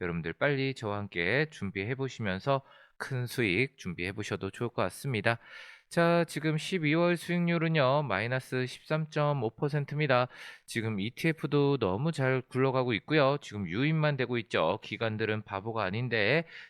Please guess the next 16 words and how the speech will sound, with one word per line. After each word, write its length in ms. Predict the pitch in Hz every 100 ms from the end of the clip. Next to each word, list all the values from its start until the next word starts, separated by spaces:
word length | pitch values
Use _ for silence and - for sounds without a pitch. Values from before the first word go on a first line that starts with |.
| -
지금 160 | 87
계속, 280 | 76 90 104
계속 540 | 104 101 92 98 139
유입만 400 | 104 98 110 107
된다라는 580 | 101 101 110 101 95 92
건 320 | 95 90 123 151 - _
조금 280 | - - 92 -
기대해 300 | 92 104 113
볼 140 | 110
만한 400 | 107 101 101 101
이슈가 440 | 92 - 113 104
있다라고 480 | 98 - 117 113 104
보셔도 320 | - 104 104
좋을 180 | 98 123
것 140 | - 101
같고요. 340 | 80 156 160